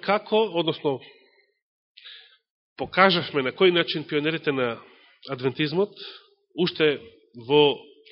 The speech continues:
средината на деветнаесетиот век, кога Америка била далеко од тоа да биде светска сила, далеко од она што е денес,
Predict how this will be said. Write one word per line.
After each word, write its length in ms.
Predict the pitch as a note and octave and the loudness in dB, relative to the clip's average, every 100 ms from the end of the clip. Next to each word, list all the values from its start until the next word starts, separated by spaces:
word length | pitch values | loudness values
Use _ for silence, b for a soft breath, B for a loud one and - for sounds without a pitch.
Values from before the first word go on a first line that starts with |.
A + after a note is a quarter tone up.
| B B - | B B -8
средината 440 | D#3+ C3 F3+ F3 D#3+ | -4 2 4 4 0
на 80 | |
деветнаесетиот 800 | C3+ C#3 B2 A#2 G#2+ A#2 - A2 | -2 -2 -2 -6 -4 -10 -10 -12
век, 200 | G#2+ D3 - B B B _ _ _ _ B B B B B B _ | -12 -16 -18 B B B _ _ _ _ B B B B B B _
кога 240 | D3 C#3 | -2 0
Америка 380 | B2+ D3+ D#3 D3 | 2 0 0 -2
била 180 | D#3 C3+ | 0 2
далеко 480 | B2+ C#3 B2 B2+ G#2+ | 4 4 2 -2 -2
од 80 | |
тоа 160 | - A2+ | -2 -2
да 80 | A2 | -2
биде 200 | A#2+ A2 | -4 -6
светска 380 | - B2 - G#2+ | -8 -12 -14 -12
сила, 400 | - A2 C#3 B2+ | -10 -8 -10 -12
далеко 560 | A2+ D3 D3+ C#3 C3 B2 | 0 4 4 4 -2 -2
од 40 | |
она 200 | B2 A#2+ | -2 -4
што 180 | G#2+ A2+ | -6 -8
е 80 | G2+ | -8
денес, 380 | G2+ A2+ C#3 | -4 -6 -6